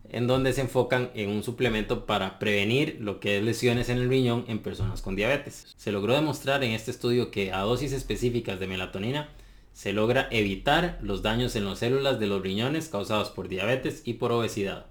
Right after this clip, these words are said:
y con esto evitando lo que es la insuficiencia renal, que posteriormente es lo que sucede.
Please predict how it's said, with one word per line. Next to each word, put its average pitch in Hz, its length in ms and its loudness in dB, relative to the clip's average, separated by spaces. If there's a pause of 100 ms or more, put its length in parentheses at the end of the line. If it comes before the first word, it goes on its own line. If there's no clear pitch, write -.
y - 140 -4
con 156 180 2
esto 139 220 2
evitando 107 400 2
lo 98 100 2
que 101 100 -2
es 101 60 2
la 110 60 2
insuficiencia 107 680 2
renal, 98 300 0
que - 100 -4
posteriormente 92 680 -8
es 92 60 -4
lo 90 100 -6
que 95 80 -8
sucede. 120 400 -2